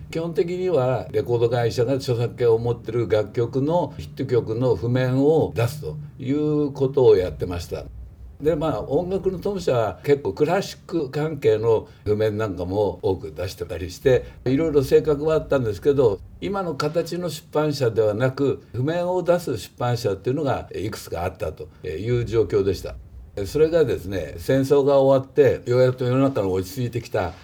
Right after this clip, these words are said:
千九百五十九年に、水星社っていう会社がですね、フランスのシャンソンの楽曲を日本で譜面で出したいと。フランスの出版社にこういうことで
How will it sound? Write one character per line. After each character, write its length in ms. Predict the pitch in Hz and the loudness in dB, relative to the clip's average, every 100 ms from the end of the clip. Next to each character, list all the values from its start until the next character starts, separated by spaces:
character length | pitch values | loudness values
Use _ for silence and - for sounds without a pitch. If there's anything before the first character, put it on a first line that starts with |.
| - | -8
千 240 | - 160 | -4 -2
九 100 | 135 | 2
百 540 | 131 101 98 98 95 - | 4 4 0 0 0 0
五 160 | 107 113 | 0 2
十 300 | 139 156 147 | 2 -2 -2
九 240 | 170 170 | -2 0
年 240 | 143 104 | 0 0
に、 320 | 98 117 104 - - | -2 -4 -6 -8 -16
水 240 | - 175 | -6 -4
星 260 | 190 220 202 | 6 6 6
社 160 | 127 104 | 0 -2
っ 80 | |
て 300 | - - - | -4 -18 -8
い 260 | 95 92 92 | -6 -2 -2
う 60 | 85 | -2
会 280 | 113 107 | -2 0
社 200 | 98 120 | 0 -2
が 160 | 107 104 | -2 -4
で 160 | 78 65 | -6 -10
す 80 | |
ね、 260 | 87 82 71 - - - | -12 -12 -12 -16 -18 -8
フ 120 | 135 | -2
ラ 100 | 151 | -2
ン 80 | 151 | -2
ス 100 | 156 | -2
の 120 | 147 | -2
シ 120 | 170 | -2
ャ 120 | 214 | -4
ン 40 | 208 | -2
ソ 140 | 202 | -2
ン 60 | 131 | -2
の 180 | 95 | -2
楽 220 | 92 101 - | -2 -2 -2
曲 360 | 120 113 127 | -4 0 4
を 160 | 147 120 | 6 4
日 120 | 110 | 4
本 240 | 127 127 | 4 4
で 220 | 104 87 85 | 2 0 0
譜 100 | 113 | -2
面 200 | 117 107 | -2 0
で 120 | 98 | -2
出 160 | 101 | -2
し 80 | 101 | -2
た 120 | - | 0
い 120 | 117 - | 0 0
と。 160 | 78 - - - | -10 -14 -20 -12
フ 160 | 87 120 | -6 -2
ラ 140 | 131 | 0
ン 60 | 123 | 0
ス 100 | 127 | -2
の 80 | |
出 180 | 117 - | -4 -4
版 200 | 135 127 | -2 0
社 100 | 113 | 0
に 100 | 101 | 0
こ 120 | 95 | 0
う 40 | 120 | 0
い 40 | |
う 40 | 113 | 0
こ 120 | 123 | 0
と 100 | 117 | 0
で 300 | 104 90 | 0 0